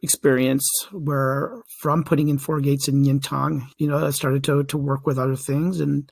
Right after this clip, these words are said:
later on, as I was working with, with my mentors, um, one of them said to me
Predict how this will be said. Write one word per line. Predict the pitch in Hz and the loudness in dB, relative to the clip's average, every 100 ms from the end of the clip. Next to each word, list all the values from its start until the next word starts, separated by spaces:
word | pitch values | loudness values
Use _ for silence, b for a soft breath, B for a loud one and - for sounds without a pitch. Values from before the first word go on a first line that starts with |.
| - | 4
later | 185 165 165 | 6 8 8
on, | 185 185 | 8 8
as | 135 147 | 6 4
I | |
was | 139 | 4
working | 156 156 156 | 2 0 0
with, | 147 - | -2 -4
with | 160 143 - - | -6 -6 -10 -6
my | 147 143 139 | -4 -2 -2
mentors, | - 135 - - 139 - B - | -2 -2 -2 -4 -4 -8 B -8
um, | 160 147 147 143 | -4 -4 -4 -4
one | 151 185 | 0 2
of | 185 | 2
them | 165 160 156 156 | 2 0 -2 -4
said | - 151 139 | -2 -2 0
to | |
me | 143 143 139 135 | 0 0 -2 -4